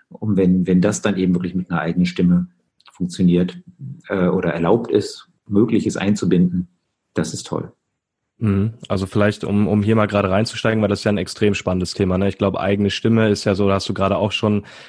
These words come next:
Speaker 2: kurz angerissen, die Wunschvorstellung eines jeden Unternehmens. Also wenn man an Werbung denkt aus der alten Zeit, ob's Videowerbung war oder eben auch Audiowerbung, hat man ja immer eine gewisse Verknüpfung auch zur Marke haben wollen. Jetzt sprechen wir über Sprachassistenten,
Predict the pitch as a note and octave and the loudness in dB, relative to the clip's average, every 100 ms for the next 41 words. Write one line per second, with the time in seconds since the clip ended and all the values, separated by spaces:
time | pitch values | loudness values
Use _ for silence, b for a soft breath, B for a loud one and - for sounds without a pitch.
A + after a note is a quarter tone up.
0 | B - - G2+ G#2+ G#2 G#2 - G2+ G2 | B -4 -2 0 2 2 0 0 0 2
1 | G#2+ B2 - G#2+ G2 A2 G2+ F#2+ F#2+ F2+ | 2 0 0 -2 0 0 0 0 -2 -2
2 | - F#2+ G2 G#2 F#2+ F#2 G2 G#2 A2 A2+ | -8 -2 0 2 0 0 0 4 4 2
3 | G#2+ G2 F#2 F#2+ G2 F#2 F#2+ F2+ G2+ G#2+ | 2 0 0 0 0 0 -2 2 2 2
4 | G#2+ G2+ G2 G2+ G2+ F#2 - F2+ G2+ - | 2 0 0 0 0 -4 -4 -2 -2 -2
5 | G#2+ - G2 G2 - B B B B G2+ | -6 0 0 0 -2 B B B B -6
6 | F2 F#2+ G#2 G#2 F#2+ F#2+ F#2+ F2+ F#2 F#2 | -2 0 2 2 2 2 0 0 0 0
7 | F#2 - G2 F2 G2 F#2 D#2 G2+ G2+ F#2+ | -2 -4 -2 0 0 -2 -2 2 2 2
8 | F#2+ F#2+ F#2 F#2+ G2+ G2+ F2+ G#2+ G#2 G2+ | 2 2 -2 -2 0 0 0 2 4 2
9 | F#2+ F#2+ - G2 - B2+ - A#2+ F#2+ G#2 | 0 -4 -4 -6 -2 -4 -2 -4 -2 -4
10 | - G2+ F#2+ G2 F#2 A2+ A#2+ A2+ A2+ A#2 | -4 -2 -2 -2 0 0 2 2 4 4
11 | A2+ G2+ - G2+ F#2+ F#2+ F#2+ F#2+ - G2+ | 2 0 -2 -6 -4 -2 -2 -2 -2 -4
12 | G2 G2 F#2 - G2+ - G2+ | -4 -8 -10 -2 -2 0 -2